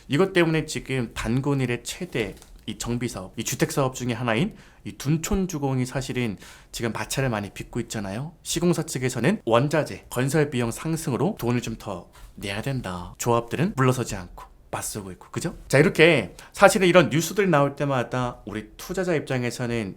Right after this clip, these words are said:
생각을 해야 되는 게, 과연 이게 주가 흐름에는 어떤 영향을 미칠까? 지금 시멘트, 레미콘 주식들 한번 찾아보십시오. 몇 개 안 됩니다. 가격이 계속해서 올라가고 있어요. 주가의 위치가 상당히 높아지고 있어요.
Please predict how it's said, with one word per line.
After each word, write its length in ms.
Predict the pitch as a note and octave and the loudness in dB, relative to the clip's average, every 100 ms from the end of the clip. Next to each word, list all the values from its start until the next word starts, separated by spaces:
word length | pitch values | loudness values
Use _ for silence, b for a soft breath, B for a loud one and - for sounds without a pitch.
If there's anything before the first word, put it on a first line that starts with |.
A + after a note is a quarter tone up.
| - | -12
생각을 420 | - D#3+ D3+ C3 | -8 -4 -2 -2
해야 140 | D3+ | 0
되는 280 | D3 A2+ F#2+ | 0 -2 -2
게, 240 | D#3+ B2 - | -4 -4 -2
과연 260 | B2+ F#3+ E3+ | 4 6 6
이게 300 | C3 D#3 D3+ | 4 0 -2
주가 320 | - - C3+ | -6 0 0
흐름에는 360 | F3 E3 D#3 | 2 0 2
어떤 400 | F#2+ - - F#3 | 0 0 0 0
영향을 260 | D3 A#2+ B2 | 0 0 -2
미칠까? 560 | G2+ - - - F#2 - | -4 -8 -12 -12 -14 -8
지금 260 | - D3+ D#3+ | -4 0 -2
시멘트, 720 | - G#3 G3 F#3 F3 B2+ - | -2 -2 -2 -4 -4 -4 0
레미콘 560 | A#2+ D3+ D#3 - A2 F#2 | 2 2 0 -4 -6 -6
주식들 520 | B2+ - - - F2+ - | -8 -10 -10 -12 -12 -14
한번 400 | - C3+ B2+ A#2+ | -8 -6 -4 -4
찾아보십시오. 800 | - - D3+ C#3 - - - - - | -6 -8 -8 -8 -12 -14 -16 -18 -6
몇 160 | A2+ - | -4 0
개 80 | |
안 120 | F#3 A#2+ | 0 2
됩니다. 520 | A2+ G2 - A#2+ - | -2 -4 -10 -12 -10
가격이 480 | - C3 C#3 F3+ F3 | -4 -2 2 2 2
계속해서 720 | - D3 D3+ E3 D#3+ C3+ G2+ - | 0 0 0 0 2 0 -2 0
올라가고 500 | D3+ F#3+ F3 C3+ A#2 | 4 4 2 -2 -4
있어요. 320 | - F#2+ - | -6 -12 -10
주가의 420 | - - F#3 E3 | -10 0 4 4
위치가 380 | C#3+ - C#3+ D#3 | 2 -2 -2 -2
상당히 400 | D3 F3 E3+ D3+ | -2 -4 -4 -4
높아지고 580 | C#3+ D#3+ E3 C#3+ B2 A#2 | -4 -4 -6 -6 -8 -10
있어요. 340 | - - F2+ | -12 -14 -16